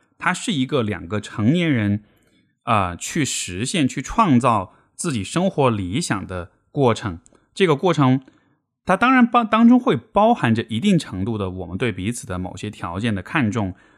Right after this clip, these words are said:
或者是匹配，因为这个会让这个实现的过程更顺利一些，对吧？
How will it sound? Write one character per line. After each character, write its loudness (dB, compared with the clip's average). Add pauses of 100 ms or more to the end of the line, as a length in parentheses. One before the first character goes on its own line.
或 0
者 -6
是 -6
匹 -14
配， -2
因 2
为 2
这 -2
个 -2
会 0
让 2
这 0
个 -6
实 -6
现 -2
的 -2
过 -2
程 0
更 0
顺 0
利 -2
一 -10
些， -16
对 -4
吧？ -4